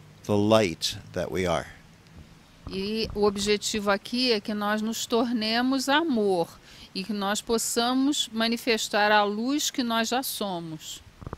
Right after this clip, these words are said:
Speaker 1: And when we become this love, when we become this light, we emanate it, we give it off, we share it with others, and it allows them to become this love and light.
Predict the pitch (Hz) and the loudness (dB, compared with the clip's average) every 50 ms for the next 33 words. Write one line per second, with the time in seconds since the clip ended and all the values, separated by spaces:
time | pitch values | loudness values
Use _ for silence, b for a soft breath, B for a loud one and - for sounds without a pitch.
0 | - - - 107 110 113 107 117 123 123 117 127 123 104 - - - - - - | -14 -16 -14 -10 -6 -4 0 2 2 4 4 4 4 2 0 -4 -6 -6 -6 0
1 | 147 170 185 196 208 202 185 135 107 110 107 104 - - - 110 104 101 95 92 | 2 4 4 6 6 4 4 4 4 2 2 2 0 0 2 4 6 6 6 6
2 | 98 104 117 113 107 107 107 110 113 107 120 - - - 147 165 165 160 147 123 | 4 0 0 2 2 4 4 4 4 4 2 2 2 2 4 4 4 2 2 2
3 | 113 - - 117 104 104 110 92 98 107 110 98 - - - - 123 135 143 147 | 0 4 6 8 8 8 8 6 2 0 0 -2 -6 -10 -2 2 4 6 8 8
4 | 147 139 127 120 110 107 104 90 73 73 - - - - 98 104 107 92 92 - | 8 8 8 8 8 6 4 4 2 0 -2 -4 -4 0 2 2 2 2 2 2
5 | 120 120 110 123 123 113 95 110 117 117 113 113 - B B B B B B - | 4 4 6 6 6 6 6 8 8 8 6 4 0 B B B B B B 0
6 | - 113 110 107 104 - - - - 143 135 139 135 131 - - 123 120 - - | 2 4 4 6 6 4 4 4 6 6 6 4 4 2 0 -2 -2 -2 -2 -4
7 | - 104 110 110 104 101 - - - 113 123 135 127 123 113 98 92 92 85 82 | -2 0 0 0 0 -2 -6 -6 -2 0 0 0 2 2 0 0 0 0 -2 -2
8 | - - - - 101 101 104 107 110 101 104 104 104 107 110 107 110 110 110 107 | -4 -4 -4 -4 -2 -2 0 0 0 2 2 2 4 4 6 6 6 6 4 4
9 | 101 98 98 98 110 117 117 117 113 110 101 90 98 92 - 92 90 - - - | 2 0 0 0 2 2 2 2 2 2 0 0 -4 -4 -4 -6 -6 -6 -8 -8
10 | 104 107 98 92 90 87 80 90 87 - - 101 92 90 82 82 78 78 82 90 | -6 -4 -4 -2 -2 -2 -2 -4 -4 -4 -2 0 0 2 0 0 -2 -4 -4 -4
11 | 90 85 78 69 57 - - - - | -2 -2 -2 -4 -6 -8 -10 -12 -12